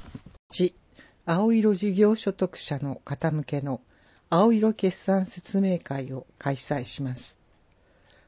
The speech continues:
税務署では、所得税の青色申告決算書の作成方法などについて、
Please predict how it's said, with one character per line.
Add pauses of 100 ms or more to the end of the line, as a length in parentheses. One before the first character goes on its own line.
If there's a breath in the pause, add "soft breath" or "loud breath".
(180 soft breath)
税
務
署
で
は、 (280 soft breath)
所
得
税
の
青
色
申
告
決
算
書
の
作
成
方
法
な
ど
に
つ
い
て、